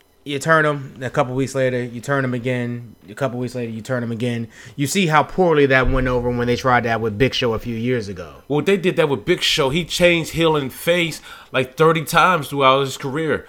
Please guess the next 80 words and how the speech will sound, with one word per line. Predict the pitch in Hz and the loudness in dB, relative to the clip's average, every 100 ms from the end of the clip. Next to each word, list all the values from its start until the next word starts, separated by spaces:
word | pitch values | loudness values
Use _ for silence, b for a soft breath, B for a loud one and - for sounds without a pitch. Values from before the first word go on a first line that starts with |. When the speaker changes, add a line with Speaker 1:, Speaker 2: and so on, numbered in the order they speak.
| B - | B -4
Speaker 2:
The | |
Miz | 135 175 | 2 4
Speaker 1:
And | |
I | 160 | 4
Speaker 2:
has | |
only | 180 170 | 4 4
Speaker 1:
mean, | 165 | 4
Speaker 2:
been | 156 | 4
a | |
babyface | 135 160 156 - 147 - | 4 2 2 -2 -2 -2
twice. | - 160 160 - - | 0 2 2 -2 0
Speaker 1:
I | 190 | 4
even | 151 | 4
Speaker 2:
And | 170 | 4
he's | 175 | 4
Speaker 1:
feel | 180 | 4
Speaker 2:
been | 165 | 4
Speaker 1:
like, | 156 151 | 4 4
Speaker 2:
in, | 151 | 4
in | 143 | 4
a | |
Speaker 1:
uh, | 139 | 4
Speaker 2:
career | 165 170 | 4 4
for, | 160 | 4
like, | 147 139 | 2 2
fifteen | 165 156 180 175 | -2 -2 -2 -2
years. | 180 214 135 - | 2 2 0 -6
Speaker 1:
Braun | 117 170 190 | 4 4 6
Strowman | 175 - 262 190 101 87 _ | 2 2 4 2 -4 -14 _
lost | 127 151 139 - | -6 -2 -2 -4
a | |
little | 135 143 131 | 0 2 2
bit | 131 | 0
of | 120 | -2
steam | 147 135 127 | -2 -2 -2
last | 127 127 117 - | -2 -2 -2 -2
year | 127 | 2
Speaker 2:
Absolutely. | 139 127 135 | 2 2 2
Speaker 1:
when | 151 - 107 | 4 4 6
they | |
couldn't | 123 | 4
Speaker 2:
That | |
Speaker 1:
make | 131 123 | 4 2
Speaker 2:
was | 87 | 0
Speaker 1:
a, | |
Speaker 2:
a | 101 | 2
dumb | 123 127 | 6 6
Speaker 1:
they, | 147 | 6
they | 120 | 4
couldn't | 120 | 4
Speaker 2:
move | 139 | 4
Speaker 1:
make | 98 | 2
Speaker 2:
by | |
Speaker 1:
their | 135 127 | 2 2
Speaker 2:
Braun. | |
Speaker 1:
mind | 131 127 127 | 2 2 0
when | 127 | -4
they | |
wanted | 120 127 120 | -2 -2 -2
him | 123 | -4
to | 120 | -4
be | 120 | -6
face | 113 135 123 - | -2 -2 -2 -4
or | 110 | -6
heel. | - 117 85 - | -6 -8 -10 -6
Speaker 2:
But | 135 110 | -4 2
Braun | 123 143 151 135 | 6 6 6 4
had | 135 131 | 2 2
the | 123 | 0
potential | 123 - 127 123 | -6 -8 -8 -6
to | 110 | -6
be, | 120 117 | -4 -2
like, | 104 - | -2 -2
a | |
number | 92 98 110 110 | -2 -2 -4 -6
one | 107 107 101 98 | -4 -4 -4 -2
babyface | 120 139 117 - 101 98 | 2 2 -2 -6 -4 -4
in | 98 | -6
the | 95 | -8
company, | - 143 143 107 101 | -4 -4 -4 -8 -10